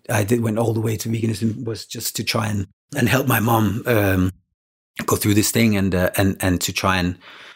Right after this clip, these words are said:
you know, help share res-, resources and stuff like that. And she came over here and I drove her up, uh, north,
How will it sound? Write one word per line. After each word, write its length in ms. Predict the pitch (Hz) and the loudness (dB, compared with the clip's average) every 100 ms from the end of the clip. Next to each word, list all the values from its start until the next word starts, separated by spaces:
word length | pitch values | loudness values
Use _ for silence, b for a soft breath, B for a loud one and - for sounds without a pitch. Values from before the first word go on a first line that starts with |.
| _ | _
you 80 | 117 | 2
know, 100 | 98 | 2
help 320 | 82 92 107 | 2 2 0
share 300 | 85 - 92 | 2 2 2
res-, 260 | 92 - - | 2 -2 -4
resources 640 | 104 95 - 92 92 104 | -4 -2 -2 -2 -4 -6
and 100 | - | -8
stuff 240 | - 101 92 | -8 -10 -12
like 140 | - | -12
that. 180 | - - | -10 -10
And 120 | 82 | -8
she 120 | - | -8
came 240 | - 120 98 | -2 0 2
over 160 | 92 | 0
here 280 | 90 98 92 | 0 -2 -4
and 80 | 87 | -6
I 60 | 82 | -10
drove 260 | 107 92 | -10 -12
her 120 | 98 90 | -2 0
up, 200 | 78 - | 0 -2
uh, 140 | 82 | -2
north, 540 | 76 85 87 92 - | -2 -2 -2 -4 -10